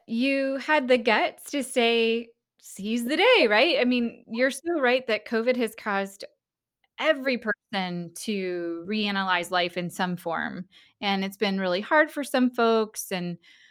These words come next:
others of us see the opportunity in that. And I, and I think a lot of us wish we had the guts to do what you did,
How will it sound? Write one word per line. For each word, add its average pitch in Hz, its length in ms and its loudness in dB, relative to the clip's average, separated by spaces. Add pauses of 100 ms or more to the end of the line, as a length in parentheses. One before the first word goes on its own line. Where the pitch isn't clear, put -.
(160)
others 247 300 6
of 233 120 2
us 208 220 2
see 208 140 0
the 180 160 0
opportunity 208 760 0
in 196 140 -4
that. 185 400 -2 (120)
And 208 100 -2
I, - 220 -2
and - 180 4
I 214 120 6
think 254 180 0
a 254 60 6
lot 208 200 8
of 220 100 2
us 220 200 2
wish 226 220 -2
we 226 80 0
had 208 160 -2
the 202 80 -6
guts - 320 -2
to 240 80 -4
do 262 100 0
what 262 140 0
you 285 100 -2
did, 349 340 4